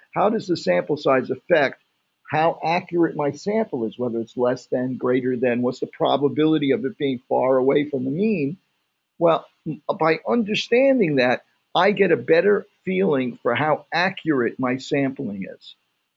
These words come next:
Okay, if I, if, you know, otherwise I wouldn't have any measurable way to predict. I would know, gee, uh, uh, I do know that I'm better off taking a sample size of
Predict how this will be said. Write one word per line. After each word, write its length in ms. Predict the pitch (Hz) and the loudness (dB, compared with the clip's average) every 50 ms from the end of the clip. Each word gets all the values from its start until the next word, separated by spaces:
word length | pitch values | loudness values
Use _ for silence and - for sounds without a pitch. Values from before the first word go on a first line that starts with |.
| _ - | _ -4
Okay, 180 | 143 - 143 151 | -2 0 2 2
if 120 | 147 151 | 2 4
I, 200 | 160 156 160 160 160 156 156 | 4 4 4 4 2 2 2
if, 240 | 143 147 139 - - | 2 2 2 2 -2
you 120 | 156 151 | -2 0
know, 160 | 139 131 127 | 2 2 2
otherwise 600 | - - 165 190 247 247 185 151 131 131 143 - | 4 4 2 4 4 4 4 4 4 4 4 4
I 100 | 160 151 | 4 4
wouldn't 280 | 170 175 202 - - 160 | 4 4 2 0 0 -2
have 180 | 180 180 165 170 | -2 0 0 0
any 160 | 175 175 160 | -2 -2 -2
measurable 680 | 147 151 160 165 165 160 175 170 160 151 135 143 139 139 | -2 0 2 2 2 2 2 2 0 0 2 2 2 4
way 280 | 139 135 135 127 117 | 4 4 4 4 2
to 80 | 113 123 | -2 -4
predict. 460 | - - 123 110 - 127 120 113 - _ _ _ - - | -6 -8 -8 -4 -2 -2 -2 -2 -4 _ _ _ 0 2
I 100 | 196 220 | 2 4
would 220 | 208 185 175 147 | 6 4 4 4
know, 260 | 156 160 151 147 143 | 4 2 4 4 4
gee, 440 | 139 - 170 208 240 196 139 - - _ _ _ _ _ _ _ _ - - | 2 2 2 2 4 2 2 -2 -4 _ _ _ _ _ _ _ _ -2 2
uh, 300 | 135 135 131 131 127 120 - - - | 4 6 6 6 4 2 0 -2 -2
uh, 260 | 139 123 123 117 - - | 0 0 0 0 -2 -2
I 140 | 131 135 139 | 0 0 0
do 240 | 123 165 214 254 | 0 0 0 0
know 300 | 254 214 160 147 143 135 | 2 4 6 6 6 4
that 160 | 120 135 127 127 | 4 2 2 2
I'm 120 | 127 127 | 2 2
better 240 | 139 147 135 131 135 | 4 4 6 6 4
off 120 | 135 - | 4 2
taking 280 | - 143 135 - 127 123 | 0 -2 -2 -2 -4 -6
a 60 | 113 | -4
sample 340 | - - 135 127 120 135 117 | -2 -2 -2 -2 -2 -6 -6
size 300 | - 139 120 113 107 - | -2 -2 -2 -2 -2 -6
of 80 | 113 | -8